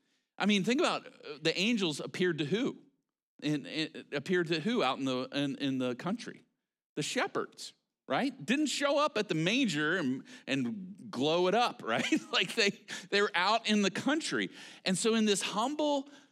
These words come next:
humble, like, broken, dirty manger, in utter poverty, God entered this world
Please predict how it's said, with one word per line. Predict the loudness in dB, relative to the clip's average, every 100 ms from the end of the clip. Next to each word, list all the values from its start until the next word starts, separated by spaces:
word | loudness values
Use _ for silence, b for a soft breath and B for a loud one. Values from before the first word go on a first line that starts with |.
| B _ _ _ _ _ -20 -12
humble, | -4 0 0 0 0 0 -4 -10 -2
like, | -2 -2 -12
broken, | -14 -10 0 2 4 2 0 0 0
dirty | 2 2 2 4 4 2 -2 -10 _
manger, | -2 2 2 0 -6 -10 -18 _ _ _ _ _ _ _
in | -4 0
utter | 2 2 2
poverty, | 0 -2 -2 0 -4 -6 -14 -20 _ _ _ _ _ _ _ _ _ _
God | -4 -2 -2 -2
entered | -2 0 0 -2 -4
this | -4 -4
world | -4 -2 -2 -6